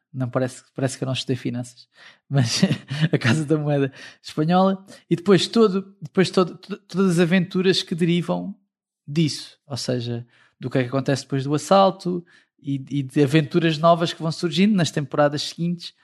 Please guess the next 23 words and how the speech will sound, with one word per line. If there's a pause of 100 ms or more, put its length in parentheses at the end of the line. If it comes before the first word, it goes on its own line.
(440)
à
volta
disso
mesmo,
à
volta
das
personagens (260)
que,
que
fazem
parte
do
grupo
que
assaltou, (480)
que
assaltou
a, (520)
a
Casa
da
Moeda.